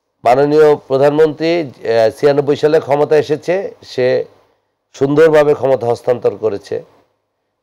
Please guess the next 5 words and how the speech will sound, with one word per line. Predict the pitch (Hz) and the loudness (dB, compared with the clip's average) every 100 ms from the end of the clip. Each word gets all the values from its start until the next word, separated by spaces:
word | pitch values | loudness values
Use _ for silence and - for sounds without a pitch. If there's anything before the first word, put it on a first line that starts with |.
| - | -8
কিন্তু | 123 113 | -8 -4
পরবর্তীর | 131 139 147 170 185 - - 190 147 | -2 2 4 4 2 -2 -6 -8 -4
যে | 156 | 0
অভিজ্ঞতা | 143 139 123 127 - | 2 2 -2 -4 0
আমাদের, | 101 90 73 | -2 -2 -8